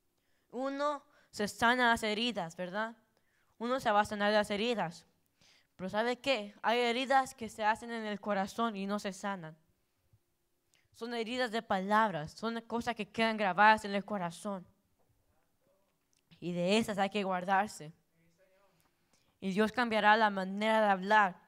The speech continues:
Y nos dirá, "Jehová el Señor me dio lengua de sabios." Porque ¿sabe qué? El sabio también tiene una manera para hablar.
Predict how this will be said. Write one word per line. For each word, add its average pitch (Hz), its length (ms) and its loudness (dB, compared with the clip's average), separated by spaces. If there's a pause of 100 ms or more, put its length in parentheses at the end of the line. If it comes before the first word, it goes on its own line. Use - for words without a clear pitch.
(720)
Y 214 100 -10
nos 220 220 -2
dirá, 214 440 2 (240)
"Jehová 226 380 6
el 247 100 0
Señor 240 280 2
me 233 160 0
dio 226 160 4
lengua 233 560 4
de 196 240 -4
sabios." 170 920 -6 (2000)
Porque 175 280 -10
¿sabe 220 300 -4
qué? 220 300 -2 (240)
El 190 140 -4
sabio 233 240 0
también 226 240 -2
tiene 220 180 -4
una 220 160 -2
manera 208 380 -2
para 202 300 2
hablar. 170 540 -2